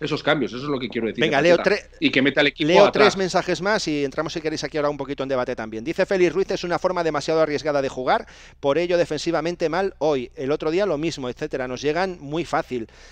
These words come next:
Speaker 2: Eh, José Ángel Martín Santamaría dice, "El rato de Monchu muy bien, a veces hay que ser más cancheros cuanto, cuando te pones por,
Speaker 1: Claro.
Speaker 2: eh, delante". Eso que criticamos nunca mucho nosotros también de los rivales, ¿no?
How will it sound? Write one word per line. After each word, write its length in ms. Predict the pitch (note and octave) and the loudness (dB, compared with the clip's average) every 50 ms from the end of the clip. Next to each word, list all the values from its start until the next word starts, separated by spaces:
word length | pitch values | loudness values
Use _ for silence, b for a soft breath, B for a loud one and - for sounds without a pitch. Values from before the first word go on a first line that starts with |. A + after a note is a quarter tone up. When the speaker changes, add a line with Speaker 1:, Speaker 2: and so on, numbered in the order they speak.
| B B | B B
Speaker 2:
Eh, 220 | C#3+ C#3 C3+ C3+ | -4 -2 -2 -2
José 280 | B2+ - C#3+ C3 - C#3+ | -2 -4 -4 -2 -2 -2
Ángel 500 | D3+ D#3+ D#3 - D#3+ E3 E3+ E3+ D#3+ D#3+ | -2 -2 -2 0 2 2 4 2 2 0
Martín 600 | D#3+ D#3 - F3+ - - F3+ F3+ F3 E3+ E3 D#3 | 0 -2 -2 -2 -2 -2 -2 -2 -2 -4 -6 -6
Santamaría 760 | - - E3 D#3+ D3+ - D3+ D3 D3 D3 D3+ F#3+ G#3 G3+ F#3 | -4 -4 -4 -6 -2 -2 0 2 2 2 2 2 2 2 2
dice, 260 | E3 D#3+ - - D3 | 2 0 0 0 0
"El 80 | C#3 C#3 | 0 0
rato 320 | C3 C#3+ D#3+ F3 - F3+ F3 | 0 -2 -2 -2 0 0 2
de 260 | E3 D#3+ D#3+ D#3 D3+ | 4 4 4 4 2
Monchu 380 | D3 D3+ D#3+ D#3+ D3 - D#3 C#3+ | 0 -2 -4 -4 -4 -6 -6 -4
muy 140 | C#3+ C#3 | -4 -4
bien, 280 | C#3 D3+ F3 G#3 A3 G3 | -2 -2 -4 -4 -2 -2
a 60 | D3 | 0
veces 320 | C#3+ D3+ C#3+ - D#3+ - - | -2 -2 0 0 -2 0 0
hay 120 | D#3 D#3 | -2 -2
que 120 | - D#3+ | -2 -4
ser 220 | C#3 - D#3+ D3+ C#3+ | -4 -2 -2 -2 -2
más 380 | C#3 C#3+ D3 D#3+ F3 - - B B B B B | -4 -2 -2 0 0 -2 -4 B B B B B
cancheros 640 | - C3+ C3 C3+ C3 - - F#3+ F#3+ C#3+ B2 A#2+ - | -4 -4 -4 -4 -4 -2 0 0 0 0 -4 -6 -8
cuanto, 760 | - - C#3+ C3 C3 B2 - - - D#3 C#3 C#3 C3+ C3+ C3+ | -6 -4 -4 -4 -4 -6 -12 -10 -6 -4 -2 0 0 -2 -2
cuando 220 | - C3 C3 C3 A#2+ | -4 -4 -4 -2 -2
te 100 | C3+ B2+ | -2 -2
pones 260 | - D3+ D#3+ D3+ - | -2 -2 -4 -4 -2
por, 160 | - D3+ C#3+ | 0 0 0
Speaker 1:
Claro. 120 | C#3 C#3 C3+ | 2 2 2
Speaker 2:
eh, 160 | C#3 C#3 C3+ | 2 2 2
delante". 360 | B2+ C3+ D#3+ F#3 F3 C#3 B2 - | 2 0 0 0 -2 -4 -6 -6
Eso 160 | C#3 - D#3+ | -6 -4 -4
que 100 | D#3+ E3+ | -4 -4
criticamos 680 | D3 D#3+ D3+ C#3 C#3+ C3 - C#3 - D3 D#3 D#3+ C#3+ | -4 -4 -4 -4 -4 -6 -6 -6 -4 -4 -4 -4 -6
nunca 340 | D3+ D3+ C#3+ C#3+ C#3+ C#3 C#3 | -6 -6 -4 -2 -2 -2 -2
mucho 240 | C3 C#3 D3 - C#3 | -4 -6 -8 -8 -8
nosotros 260 | C3+ C3 C#3 - C3+ | -8 -8 -8 -10 -8
también 200 | A#2 C3 C3+ C#3 | -8 -8 -6 -4
de 80 | C3+ C3 | -2 -2
los 100 | B2+ A#2 | -2 -2
rivales, 400 | A#2+ B2+ D3 F#3 E3+ C3 A#2+ A#2 | -2 -2 -2 0 0 -2 -4 -6
¿no? 160 | D#3 F3+ - | -8 -12 -12